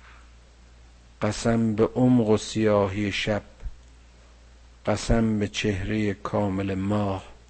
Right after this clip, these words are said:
که شما مرحله مرحله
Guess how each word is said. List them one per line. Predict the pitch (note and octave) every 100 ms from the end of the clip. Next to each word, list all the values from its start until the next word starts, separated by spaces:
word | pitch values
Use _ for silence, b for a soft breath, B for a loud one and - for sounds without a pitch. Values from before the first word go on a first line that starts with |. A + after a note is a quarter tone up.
| - - - - - - - - - - - - - - - - -
که | C3
شما | A#2+ C3 B2+ C#3 C#3 C3 - - - - - - - - - - - - - - - - - - - - - - - - - - - -
مرحله | A2 A#2 A2 A#2 B2 C#3
مرحله | B2+ A2 G2+ G#2 G#2 G2